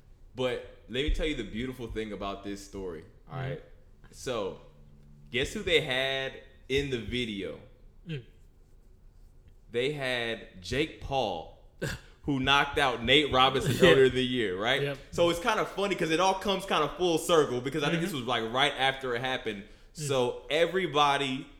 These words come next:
Speaker 1: like, in the video was, like, laying face down, like, doing the Nate Robinson.
Speaker 2: <laughs> In the video.
Speaker 1: Bro, bro, if you watch the video, like,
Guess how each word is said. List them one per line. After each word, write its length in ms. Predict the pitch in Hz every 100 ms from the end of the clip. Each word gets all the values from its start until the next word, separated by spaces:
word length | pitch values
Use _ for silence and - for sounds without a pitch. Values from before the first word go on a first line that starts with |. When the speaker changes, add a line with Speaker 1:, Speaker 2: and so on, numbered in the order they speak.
| - - - -
Speaker 1:
like, 200 | 113 117
in 100 | 143
the 60 | 127
video 540 | 104 139 135 123 120
was, 180 | 117 113
like, 200 | 113 104
laying 340 | 123 131 123 - -
face 220 | 131 131 123
down, 260 | 123 127
like, 180 | 123 113
doing 140 | 131
the 60 | 120
Nate 240 | 113 123
Robinson. 560 | 107 117 123 131 160 175 -
Speaker 2:
<laughs> 120 | - -
In 100 | 175 - - - - 226 208 285
the 120 | 226
video. 220 | 311 269
Speaker 1:
Bro, 280 | 196 196 170
bro, 140 | 180 196
if 120 | 190
you 100 | 247
watch 240 | 233 220 214
the 80 | 185
video, 180 | 190
like, 160 | 165